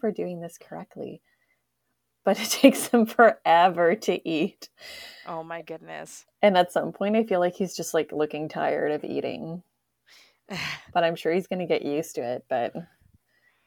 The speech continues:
Speaker 2: So you've changed it to rand-, like, are you gonna randomly do it throughout the day? Well, like, uh, like, when, whenever you can?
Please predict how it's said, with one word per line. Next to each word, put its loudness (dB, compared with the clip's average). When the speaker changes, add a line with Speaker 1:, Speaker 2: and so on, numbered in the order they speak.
Speaker 2:
So -4
you've -18
changed -12
it -8
to -14
rand-, -6
like, -10
are -6
you -14
gonna -10
randomly -10
do -14
it -10
throughout -12
the -18
day? -12
Well, -12
like, -14
uh, -12
like, -14
when, -14
whenever -14
you -20
can? -16